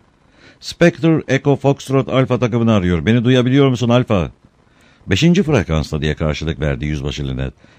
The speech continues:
"Biz burada kayaklı on iki kişiyiz ve kuzeye doğru ilerliyoruz. Bizi görebiliyor musunuz?"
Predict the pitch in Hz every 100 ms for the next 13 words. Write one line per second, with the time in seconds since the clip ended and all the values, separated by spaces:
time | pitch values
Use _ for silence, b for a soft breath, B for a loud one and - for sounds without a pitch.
0 | b 147 135 156 147 - 127 127 131 127
1 | 107 85 85 80 80 78 78 87 95 101
2 | 113 101 87 90 82 78 71 73 67 60
3 | 78 110 113 117 117 160 139 101 80 67
4 | -